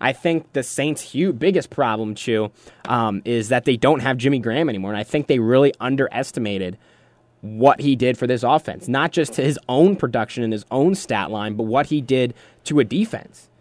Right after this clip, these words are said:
You know, they had to key in on him at the tight end position. When you almost, when you're, arguably your best receiver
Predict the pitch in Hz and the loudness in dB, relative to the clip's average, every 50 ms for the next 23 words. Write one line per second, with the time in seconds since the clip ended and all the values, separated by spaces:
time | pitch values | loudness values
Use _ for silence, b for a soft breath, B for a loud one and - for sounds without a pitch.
0 | _ _ _ 131 135 127 120 123 139 156 - 87 156 160 170 170 - - 113 - | _ _ _ -2 0 0 2 4 4 4 4 2 0 0 0 0 0 -2 -4 -4
1 | - - 165 160 156 147 - 156 180 190 170 139 - - 139 156 180 196 185 143 | -4 -2 -2 0 0 0 2 4 4 4 4 2 0 -2 -2 0 0 0 -2 -2
2 | 123 117 113 110 - 131 147 - - 139 - 151 139 143 143 143 139 139 135 117 | -4 -4 -6 -4 -4 -4 -4 -4 -6 -4 0 2 2 2 2 0 -2 -4 -4 -4
3 | 117 156 151 - 127 117 120 139 185 208 196 - - 180 202 208 214 202 - 139 | -4 -4 -4 -2 -2 0 0 2 0 0 -2 0 0 2 4 2 2 0 -2 -4
4 | 131 135 151 196 226 240 226 B B B B B B 135 185 240 214 220 196 185 | -2 0 2 4 4 2 2 B B B B B B 2 4 4 4 4 4 4
5 | 160 165 226 277 269 240 208 - - - - - 185 214 226 - - 180 165 - | 6 8 8 8 8 6 4 0 -4 -6 2 6 6 6 6 4 2 0 0 0
6 | - - 196 190 139 101 87 85 | 0 0 0 0 0 0 -4 -10